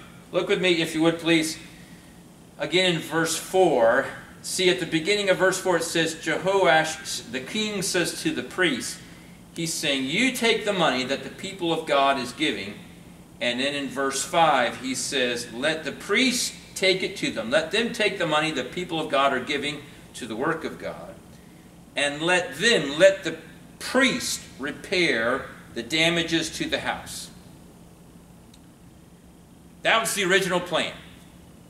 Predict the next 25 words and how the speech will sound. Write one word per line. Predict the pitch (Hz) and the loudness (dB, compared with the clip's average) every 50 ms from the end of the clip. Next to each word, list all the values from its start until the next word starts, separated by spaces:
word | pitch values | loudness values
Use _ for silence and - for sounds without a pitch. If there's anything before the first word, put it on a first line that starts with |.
| - - - - | -20 -20 -18 -16
The | 113 113 | -16 -12
king | - - 156 156 151 143 | -6 -4 -2 -2 -2 -2
said, | - - 147 131 120 117 - - - - - - - - - - - - - - - - - - - - - | -4 -2 0 0 0 0 -2 -6 -14 -18 -20 -20 -20 -20 -20 -20 -20 -20 -20 -20 -20 -20 -20 -20 -20 -20 -10
"Priest, | - - 180 196 190 190 - - 214 | -2 0 0 0 2 0 -2 -4 -6
you | 233 156 185 - | -6 -4 -4 -2
take | 175 - 220 226 220 | 2 4 4 4 4
the | 220 208 | 2 0
money | 190 185 180 175 175 165 | 2 2 4 4 2 2
the | 151 143 | 2 2
people | - - 180 180 170 175 175 | 2 2 2 0 2 2 2
of | 170 170 | 2 4
God | 170 165 160 156 156 | 6 6 6 6 4
are | 131 - | 2 0
giving, | 123 110 101 110 101 - - - - 95 82 - | -2 -2 -2 -2 -4 -4 -8 -10 -10 -12 -10 -8
and | - 95 90 | -8 -8 -8
you | 92 101 113 139 185 196 | -6 -6 -2 -2 -2 0
take | - 208 214 196 - - | 2 2 2 2 2 0
it, | 135 113 - - - - - - - - - - - - - - - | -2 -2 -4 -6 -14 -18 -18 -20 -20 -20 -20 -20 -20 -20 -20 -8 -4
get | - 170 170 | -4 -2 -2
the | 160 127 | -2 -2
house | 139 143 131 - - | 0 0 0 -2 -2
of | |
God | 120 117 110 - - | -2 -2 -4 -4 -6
fixed | 104 - - - | -10 -14 -16 -18
up." | - | -18